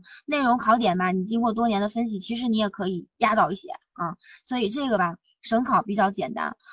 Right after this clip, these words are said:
那我们主，主要来说国考啊，国考的话三个科目，是吧？我们分别给大家讲一讲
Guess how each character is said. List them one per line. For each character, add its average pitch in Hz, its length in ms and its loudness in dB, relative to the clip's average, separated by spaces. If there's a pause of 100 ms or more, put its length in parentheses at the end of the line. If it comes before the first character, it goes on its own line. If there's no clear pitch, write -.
那 262 140 2
我 208 180 2
们 208 160 0
主， 226 200 -12
主 196 100 -6
要 214 180 4
来 190 140 4
说 208 180 -4
国 165 160 -4
考 - 300 -6
啊， 170 200 -6
国 214 180 2
考 240 160 4
的 175 80 0
话 190 180 -2
三 214 220 0
个 202 100 -2
科 196 220 -2
目， 202 240 -2
是 - 80 -10
吧？ 185 120 0
我 175 80 -2
们 180 80 -4
分 269 240 -2
别 208 180 2
给 185 100 -6
大 196 160 0
家 202 120 2
讲 185 220 0
一 190 60 -2
讲 185 200 2